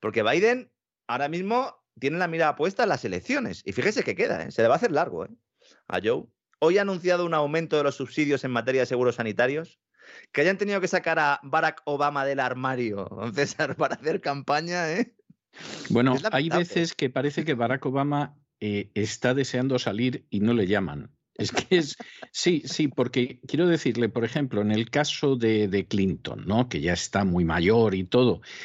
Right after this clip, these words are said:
Speaker 2: pero hubo una época en que a Clinton lo sacaban bastante a menudo y yo tengo que decir que lo hacía muy bien. O sea,
Speaker 1: Sigue
Speaker 2: yo
Speaker 1: vivo,
Speaker 2: vi
Speaker 1: ¿eh?
Speaker 2: intervenciones
Speaker 1: Sigue vivo, ¿eh? Vivo.
Speaker 2: sigue vivo, pero está muy, muy gastado ya.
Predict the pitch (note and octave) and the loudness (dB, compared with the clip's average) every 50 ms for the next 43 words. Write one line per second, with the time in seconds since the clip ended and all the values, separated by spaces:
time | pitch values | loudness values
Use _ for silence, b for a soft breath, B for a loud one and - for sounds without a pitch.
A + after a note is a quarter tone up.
0 | B B B - G2 G#2 A2+ A#2 B2+ C3 B2+ B2+ C3 C3 - C#3 - E3 D#3 C#3 | B B B 0 2 4 4 6 6 6 6 4 2 0 -2 -4 -2 -2 -2 -2
1 | - E2 E2 F2+ - G#2 G2+ G#2+ G#2+ - B2+ C#3+ D3 C3 - - - - G2+ G#2+ | -4 -6 -6 -6 -4 -2 0 0 2 2 2 2 2 0 -2 -4 -6 -2 0 2
2 | A#2 A#2+ A2 G2+ - - A2+ G#2+ - A#2+ A2+ A2+ G#2+ A#2 C3 C3 C3+ D3+ D#3 E3 | 2 2 2 0 -2 -2 -4 -2 0 0 0 0 2 2 2 2 4 4 2 2
3 | - - _ - F#2+ G2 G2 F2+ F#2 G#2+ A2 - C3 C3 C#3 - C3+ A#2+ G#2+ - | 0 -4 _ -6 -4 -4 -2 0 0 0 2 2 2 2 2 2 2 2 2 2
4 | B2+ B2 B2 E3 D#3 A#2+ F2 - - G#2+ G#2 G2 G2+ F2+ F2 F2 A2 D#3 G#3 G3 | 0 0 2 2 2 0 0 -2 -2 0 0 2 2 2 2 2 2 2 2 0
5 | - - - - - - - G#2+ - D#3+ A2 A#2 A#2+ - B2 B2 A#2 D3 E3+ - | -4 -6 -6 -4 -2 0 4 4 6 6 6 6 6 6 4 4 4 2 2 2
6 | - A2 A2 - - B2 B2+ C3+ C#3 C#3 C#3 C3+ C3 C3+ C3 A#2 G#2 A#2 - - | 0 0 -2 -2 0 0 2 2 2 2 2 2 2 2 2 0 0 -2 -4 -4
7 | A2 A2+ A2+ C#3 C#3+ D3 C#3 C#3+ C#3+ C#3 D3 D3+ D3 D3 - G#2 G#2+ G#2 - - | -2 0 4 4 6 6 6 6 4 4 4 2 2 0 -2 -2 -2 -2 -4 -2
8 | - B2 A#2+ A#2+ A2 A2 A#2 A#2 A#2+ A#2+ A#2+ A#2+ B2 A#2+ _ - G2+ G2 G#2+ A2+ | -2 0 0 2 0 2 2 2 4 4 4 2 0 -2 _ -14 -10 -4 -2 -2
9 | A#2 B2 A#2 G#2+ F2 - - - - - A2+ G#2+ F#2 F2 G2 G#2 G#2 G#2 - | -2 0 0 0 0 -2 -4 -6 -2 0 0 2 2 0 0 0 0 -2 -4